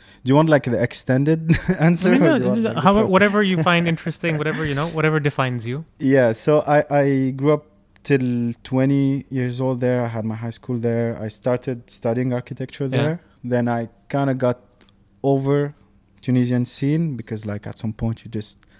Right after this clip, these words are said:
Speaker 1: notice that you see the same people, you go to the same places, and, like, it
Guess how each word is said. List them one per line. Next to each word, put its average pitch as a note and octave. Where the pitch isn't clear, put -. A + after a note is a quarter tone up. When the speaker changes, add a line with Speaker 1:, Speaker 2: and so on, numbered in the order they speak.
Speaker 1:
notice A#2+
that G#2+
you G#2+
see A#2
the A2
same A#2
people, A2
you G#2+
go A2
to A#2
the A2+
same A2+
places, A2
and, G#2
like, A2
it A#2